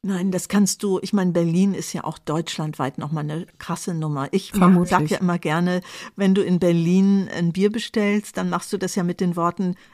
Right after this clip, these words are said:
Speaker 1: „Entschuldigen Sie, dass ich geboren wurde, aber ich hätte gern das und das Bier“, ja?
Speaker 2: <laughs> Genau.
Speaker 1: Das ist schon ein sehr großes Gegenstück zu Island. Das muss man wirklich sagen. Gleichwohl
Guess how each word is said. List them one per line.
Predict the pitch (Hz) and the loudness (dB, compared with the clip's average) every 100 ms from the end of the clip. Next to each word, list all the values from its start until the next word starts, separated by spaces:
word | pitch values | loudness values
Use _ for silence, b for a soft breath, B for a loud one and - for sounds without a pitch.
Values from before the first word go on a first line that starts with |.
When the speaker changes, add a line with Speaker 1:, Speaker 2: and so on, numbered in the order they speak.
| _ | _
Speaker 1:
„Entschuldigen | 175 - 196 175 | -2 0 0 0
Sie, | 165 | 0
dass | 170 165 | -2 -4
ich | 196 | -4
geboren | - 156 175 185 160 | -4 -4 0 0 0
wurde, | 160 | -2
aber | 151 151 | -4 -6
ich | - | -4
hätte | 175 | -4
gern | - 170 | -4 -4
das | 165 - | -2 -2
und | 180 | -4
das | 147 | -6
Bier“, | - 170 156 131 | -8 -4 -4 0
ja? | 165 240 254 247 247 220 | 6 8 10 10 8 4
Speaker 2:
<laughs> | 202 202 233 220 - 208 - - | 4 6 6 6 8 6 6 2
Genau. | 226 220 202 180 | 4 6 6 6
Speaker 1:
Das | 254 - | 2 4
ist | 240 | 2
schon | - 220 220 | 6 10 10
ein | 190 | 10
sehr | 196 208 | 8 8
großes | 196 202 190 - | 6 6 4 2
Gegenstück | 175 180 - - - | 2 2 -2 -8 -10
zu | - | -8
Island. | 170 190 - 156 165 | -6 -6 -6 -4 -4
Das | 190 | 2
muss | 220 | 2
man | 214 190 | 4 2
wirklich | 196 214 | 0 0
sagen. | 233 196 | 2 2
Gleichwohl | 185 196 185 - 180 180 175 240 330 | 4 4 2 0 0 2 4 4 0